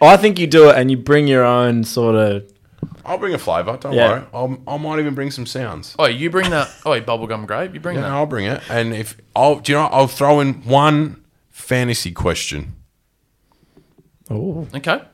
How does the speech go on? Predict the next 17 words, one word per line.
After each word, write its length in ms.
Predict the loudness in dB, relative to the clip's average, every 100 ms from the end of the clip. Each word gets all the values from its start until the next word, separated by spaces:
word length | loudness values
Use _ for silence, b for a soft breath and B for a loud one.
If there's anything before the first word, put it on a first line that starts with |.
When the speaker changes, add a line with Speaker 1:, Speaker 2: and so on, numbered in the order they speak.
| _ -10
Speaker 3:
Just 140 | -4
one. 300 | -2 -2 -6 -8
Speaker 1:
I 40 | 0
Speaker 2:
Just 140 | 6
Speaker 1:
thought 120 | 8 8
you 40 |
Speaker 2:
one. 80 | 8
Speaker 1:
meant 140 | 6 4
a 40 |
different 400 | 0 -6 -8 -10
sort. 120 | -4
Speaker 3:
And 100 | -4
it'll 100 | -2
be 100 | -2
Speaker 2:
No, 60 | 0
Speaker 3:
like, 260 | 0 0 -2
how, 260 | -2 0